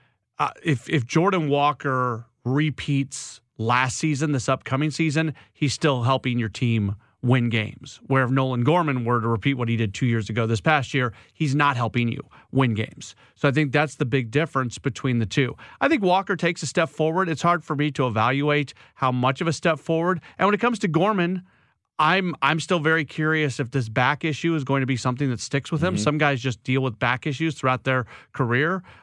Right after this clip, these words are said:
Speaker 1: Uh, I, I hope we'll see him at the, uh, the winter warm-up this year, and that's something that we can talk to him about, about what his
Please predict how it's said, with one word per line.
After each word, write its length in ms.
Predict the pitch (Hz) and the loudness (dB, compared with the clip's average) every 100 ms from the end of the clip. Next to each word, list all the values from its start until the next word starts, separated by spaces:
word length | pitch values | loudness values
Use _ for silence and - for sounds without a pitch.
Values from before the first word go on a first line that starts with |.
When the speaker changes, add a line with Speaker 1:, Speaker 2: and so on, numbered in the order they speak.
| _ | _
Speaker 1:
Uh, 240 | 113 113 113 | 0 0 0
I, 200 | 135 127 - | -2 -2 -2
I 120 | 127 | 0
hope 260 | 139 143 135 | 0 -2 -6
we'll 80 | |
see 240 | 127 - 143 | -6 -2 0
him 160 | 147 | 2
at 160 | 139 131 | 0 -2
the, 220 | 139 131 | -2 0
uh, 300 | 123 120 120 | 0 0 0
the 100 | 120 | 0
winter 180 | 123 131 | 0 0
warm-up 380 | 117 127 156 156 | 0 0 0 -2
this 200 | 156 - | -4 0
year, 160 | 160 170 | 0 2
and 80 | 139 | 0
that's 160 | 127 | 0
something 140 | 135 127 | -2 -2
that 40 | |
we 60 | 120 | -4
can 140 | 104 | -4
talk 240 | 127 131 | 0 0
to 80 | 127 | 0
him 40 | 135 | -2
about, 240 | 127 131 | 0 0
about 180 | 127 117 | 0 -2
what 140 | 113 | 0
his 160 | 123 | 0